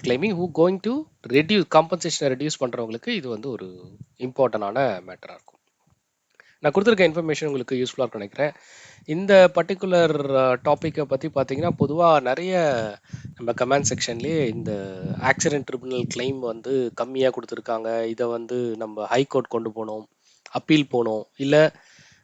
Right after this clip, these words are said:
அ, இந்த மாதிரி பேங்க் சைடுல இருந்து அப்பீல் போறாங்க, ரெடியூஸ் பண்றாங்க. So இந்த மாதிரியான சினாரியோ, and then இந்த வழக்குல நடந்த மாதிரியான பிசினஸ் பீப்புள்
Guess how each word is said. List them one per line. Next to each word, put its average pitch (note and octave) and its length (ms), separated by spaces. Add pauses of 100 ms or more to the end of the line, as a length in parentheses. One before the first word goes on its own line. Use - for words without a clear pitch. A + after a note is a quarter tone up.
(140)
அ, C#3+ 180
இந்த C#3 160
மாதிரி D3+ 320
பேங்க் D3+ 480
சைடுல C#3 280
இருந்து C3 240
அப்பீல் C3 360
போறாங்க, A2+ 340
ரெடியூஸ் B2 440
பண்றாங்க. G2+ 580
So - 200
இந்த D3+ 180
மாதிரியான E3+ 720 (100)
சினாரியோ, A#2+ 480
and D3 160
then F3+ 200 (120)
இந்த F3+ 520
வழக்குல F3 280
நடந்த D#3 380
மாதிரியான E3 640
பிசினஸ் D3+ 720 (240)
பீப்புள் C#3 360